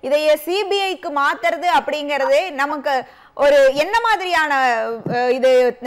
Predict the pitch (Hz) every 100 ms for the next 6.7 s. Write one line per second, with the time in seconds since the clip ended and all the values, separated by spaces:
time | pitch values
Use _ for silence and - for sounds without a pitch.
0 | 247 269 320 - 403 370 294 294 311 277
1 | 381 403 349 370 392 381 403 403 392 349
2 | 339 339 339 349 330 330 381 403 392 403
3 | 330 320 294 320 294 294 285 370 370 285
4 | 262 330 349 339 302 302 311 294 277 302
5 | 285 262 262 392 392 381 294 311 359 339
6 | 381 392 349 285 262 269 247